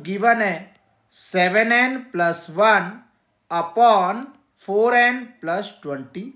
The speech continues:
seven। तो यहाँ पर n by टू दोनों से कैंसिल हो जाएगा, हमारे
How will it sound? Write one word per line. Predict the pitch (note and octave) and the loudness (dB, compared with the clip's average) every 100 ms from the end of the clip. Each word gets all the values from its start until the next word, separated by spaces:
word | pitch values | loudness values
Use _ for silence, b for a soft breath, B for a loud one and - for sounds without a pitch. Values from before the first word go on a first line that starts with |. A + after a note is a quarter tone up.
| _ | _
seven। | - - B2+ G#2+ - _ _ _ _ _ b b b b b b _ | -20 -14 -12 -12 -18 _ _ _ _ _ b b b b b b _
तो | A#3 | 2
यहाँ | A3+ G#3 G3+ C#4 C#4+ | 4 4 4 2 4
पर | D#4 D#4 - | 2 2 0
n | B3+ C#4+ | -2 2
by | D4 D4 D4 | 2 2 2
टू | - D4 D4 | -6 -8 -6
दोनों | G3+ G#3+ B3+ | -4 -4 -4
से | C4 C4 | -6 -6
कैंसिल | B3+ G#3+ G3+ G#3 B3+ A#3+ | -4 -2 -2 -4 -4 -2
हो | F#3+ | 0
जाएगा, | E3+ D#3 D3 F3 D4+ - _ _ _ _ _ _ _ _ _ _ _ _ _ _ _ _ _ _ _ _ _ _ _ b b b b b - | 2 0 0 -4 -6 -12 _ _ _ _ _ _ _ _ _ _ _ _ _ _ _ _ _ _ _ _ _ _ _ b b b b b 0
हमारे | F#3+ A#3 B3+ | 4 6 6